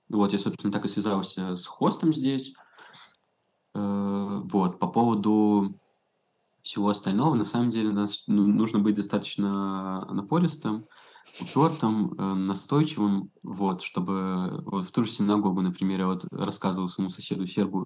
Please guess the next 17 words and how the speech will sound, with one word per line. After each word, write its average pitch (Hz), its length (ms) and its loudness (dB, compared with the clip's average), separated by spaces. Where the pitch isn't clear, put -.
Филиппу, 104 460 0
что 98 760 -2
меня 101 160 2
каждый 104 260 -2
раз 156 200 2
не 107 80 0
хотят 120 240 -4
в - 40 -14
синагогу 95 420 2
пускать, 87 340 -8
когда 87 200 -2
я 87 60 -4
туда 90 200 -2
иду 92 100 -2
на 90 100 0
какие-то - 240 -8
мероприятия. 92 640 -10